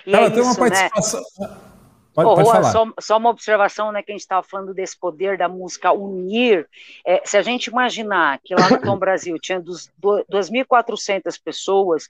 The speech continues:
Speaker 1: você pode ter certeza que se fosse pra aquelas pessoas conversarem sobre política, sobre qual, sobre ti-, elas iam brigar entre elas, uma com as outras, no
Speaker 2: Hum.
Speaker 1: sentido de divergência de olhar.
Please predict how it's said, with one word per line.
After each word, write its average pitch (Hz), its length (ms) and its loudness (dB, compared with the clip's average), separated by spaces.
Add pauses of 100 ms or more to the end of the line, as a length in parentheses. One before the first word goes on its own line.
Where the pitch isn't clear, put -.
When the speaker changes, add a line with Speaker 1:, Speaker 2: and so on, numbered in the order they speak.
(300)
Speaker 1:
você 196 120 -2
pode 220 260 2
ter 240 100 2
certeza 240 960 2 (420)
que 202 120 -10
se 220 140 -8
fosse 269 440 0
pra 214 140 -2
aquelas 202 320 -2
pessoas 180 500 -10
conversarem 208 1160 0 (400)
sobre 196 400 -6
política, 202 760 -6
sobre 208 360 -4
qual, 208 240 2 (100)
sobre 220 240 -2
ti-, - 300 -4
elas 202 320 4
iam 240 120 0
brigar 202 440 2 (680)
entre 196 400 0
elas, 175 320 6
uma 202 220 2
com 202 80 2
as 165 160 0
outras, 175 500 2
no 170 60 -16
Speaker 2:
Hum. 156 40 -16
Speaker 1:
sentido 175 440 -4
de 180 180 -12
divergência 190 680 -2
de 190 80 -4
olhar. 175 240 4